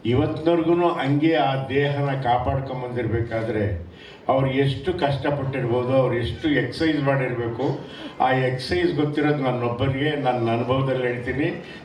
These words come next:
ಸತ್ಯವಾಗ್ಲೂ ಕೊನೆಗೆ ಹೇಳ್ತೀನಿ ಅದನ್ನ. ಇದಾದ ನಂತರ ನಾನ್ ಮಾಡ್ಲೆ, ನಾನ್ ಮಾಡಿದ್ರೆ ಹೀರೋ ಆಗ್ಬಿಡ್ತಾ ಇದ್ದೆ ಅಂದ್ಬಿಟ್ಟು ಅದಕ್ಕೋಸ್ಕರ ಮಾಡ್ಲಿಲ್ಲ.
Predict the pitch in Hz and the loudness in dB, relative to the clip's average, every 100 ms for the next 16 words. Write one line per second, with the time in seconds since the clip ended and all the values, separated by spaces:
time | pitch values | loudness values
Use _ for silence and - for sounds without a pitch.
0 | - - 165 - 185 175 170 147 139 135 | -8 -4 -2 2 4 4 4 2 2 2
1 | 127 - 113 104 101 90 85 82 - - | 0 0 -2 -2 -2 -4 -6 -8 -10 -14
2 | - - 139 143 151 170 175 160 156 143 | -10 0 4 4 4 2 2 2 2 0
3 | 131 127 123 - - - - - - - | 2 2 2 -2 -10 -16 -18 -18 -18 -18
4 | - - - - - - - - - - | -18 -16 -16 -16 -16 -16 -18 -18 -18 -18
5 | - - - 123 170 175 160 160 147 139 | -18 -12 0 2 2 4 4 4 4 4
6 | 139 156 165 170 175 175 151 143 160 180 | 4 2 2 2 2 2 4 4 4 4
7 | 170 160 151 147 147 143 143 143 147 147 | 2 2 0 2 2 4 4 4 2 4
8 | 123 123 135 139 135 143 127 123 117 107 | 4 2 0 0 0 2 2 2 0 0
9 | 98 | -2